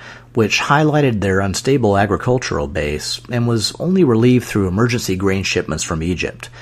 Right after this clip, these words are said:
sent by the pharaoh Merneptah. And famine was only one of Tudhaliya's worries. The Assyrian king Tukulti Ninurta the first continued to press his eastern borders,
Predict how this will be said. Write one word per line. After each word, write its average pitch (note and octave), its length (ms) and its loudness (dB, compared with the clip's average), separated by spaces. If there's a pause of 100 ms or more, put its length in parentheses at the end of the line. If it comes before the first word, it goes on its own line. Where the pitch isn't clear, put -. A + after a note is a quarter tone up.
(200)
sent D3+ 280 0
by A#2+ 100 2
the G#2 80 -2
pharaoh G#2+ 400 0
Merneptah. E2+ 800 -4 (960)
And C3 140 0
famine G3+ 420 4
was A#2+ 160 4
only B2+ 260 2
one G2 360 0
of D#2+ 120 -4
Tudhaliya's E2 640 -2
worries. - 640 -6 (600)
The B2+ 140 4
Assyrian F3+ 480 6
king C#3+ 320 2
Tukulti C3+ 540 0
Ninurta A2 440 0
the - 120 -4
first - 580 0
continued D#3+ 440 0
to F2 180 0
press - 340 0
his G2 180 0
eastern F2 380 -2
borders, F#2 640 -2